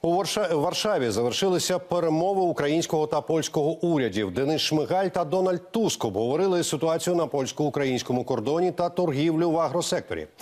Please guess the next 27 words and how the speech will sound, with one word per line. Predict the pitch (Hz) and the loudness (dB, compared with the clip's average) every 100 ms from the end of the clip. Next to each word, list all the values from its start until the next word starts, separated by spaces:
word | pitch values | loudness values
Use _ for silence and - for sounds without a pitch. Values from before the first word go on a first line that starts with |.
| - - - | -10 -8 -4
За | 131 151 | -2 -2
словами | 147 151 135 120 | 0 0 2 0
українського | 107 123 123 - 110 110 | 0 -2 -2 -2 -2 0
прем'єра, | 117 117 165 143 | 0 0 0 0
тепер | 131 123 180 170 | -2 -2 0 -2
Київ | - 139 156 120 | -2 0 0 0
очікує | 110 180 - 151 | -2 -2 0 0
від | 135 120 | 0 0
Варшави | 131 - 180 180 185 | -2 0 0 0 0
конкретних | 180 180 165 160 151 143 160 165 170 | 0 0 0 0 0 -2 -2 -2 0
відповідей | 170 170 120 104 107 110 | -2 0 -2 0 -2 0
на | 120 127 143 | 0 2 0
українські | 147 123 107 104 - | 0 -2 -2 -2 -4
пропозиції. | 110 107 104 87 82 - 82 - - - - | -4 -2 -4 -4 -6 -10 -14 -14 -12 -8 -6
Сторони | - 147 123 113 | -2 0 0 0
також | 117 107 104 | -2 -2 -4
підтвердили | - 127 127 143 120 131 127 | -4 -4 -2 -2 0 -2 0
готовність | 113 143 185 165 123 101 | -2 0 0 0 -2 -2
укласти | 117 131 147 - 139 | -2 0 0 0 -2
угоду | 117 131 165 165 | 0 0 0 0
про | 156 170 | 0 0
забезпечення | 147 143 - 160 - 147 | 0 -2 -2 -2 0 -2
контролю | 131 123 139 147 160 | 0 -2 0 0 2
на | 160 147 | 2 0
спільних | - 135 139 143 | -2 -2 0 -2
пунктах | - 127 113 131 - | -2 -4 -2 -4 -4
пропуску. | 110 110 107 - 117 | -4 -4 -4 -4 -4